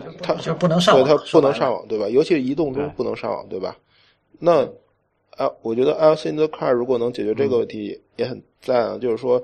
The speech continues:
Speaker 1: 它能把手机里面的导航的结果连地图一直打到车上去，然后那样的话，那个，OK，你不用去 download 什么地图了，反正你知道在日本四G网络并且不限流量，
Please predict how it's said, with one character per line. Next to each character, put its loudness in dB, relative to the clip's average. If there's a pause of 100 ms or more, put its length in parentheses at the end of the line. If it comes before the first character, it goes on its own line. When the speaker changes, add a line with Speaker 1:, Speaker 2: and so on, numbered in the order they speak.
(280)
Speaker 1:
它 -4
能 -2
把 2
手 -2
机 -6
里 -4
面 -8
的 -6
导 -2
航 -12 (280)
的 2
结 -2
果 0
连 -6
地 -6
图 -8
一 -8
直 -10
打 0
到 -2
车 -6
上 -6
去， -16 (320)
然 -2
后 2
那 4
样 6
的 2
话， -2
那 -2
个， -2 (600)
OK， 0
你 -8
不 -4
用 -2
去 -12 (100)
download 2
什 -6
么 -14
地 -12
图 -12
了， -6 (280)
反 -10
正 -8
你 -16
知 -4
道 4
在 2
日 -2
本 -6 (300)
四 -10
G -4
网 -4
络 -4
并 -6
且 -8
不 -12
限 -4
流 -4
量， -4